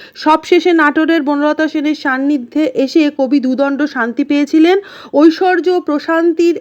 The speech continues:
এই মোহমুগ্ধকর অনুষঙ্গে কবি বনলতা সেনকে আবিষ্কার করেন। সে তার নত চোখের আশ্বাসে কবিকে আশ্বস্ত করেন। জীবনের লেনদেন চুকিয়ে দিয়ে কবির ক্লান্ত জর্জরিত হৃদয় সেখানে নিভৃতে বনলতা সেনের মুখোমুখি বসার অধিকার লাভ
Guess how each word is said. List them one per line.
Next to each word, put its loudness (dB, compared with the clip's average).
এই 2
মোহমুগ্ধকর 2
অনুষঙ্গে 0
কবি -2
বনলতা -4
সেনকে -8
আবিষ্কার -2
করেন। -2
সে 2
তার 0
নত 0
চোখের 0
আশ্বাসে 0
কবিকে 2
আশ্বস্ত -2
করেন। 2
জীবনের 0
লেনদেন 2
চুকিয়ে 0
দিয়ে 2
কবির 0
ক্লান্ত 0
জর্জরিত 0
হৃদয় 0
সেখানে -2
নিভৃতে 0
বনলতা -4
সেনের -6
মুখোমুখি -2
বসার -2
অধিকার -2
লাভ 0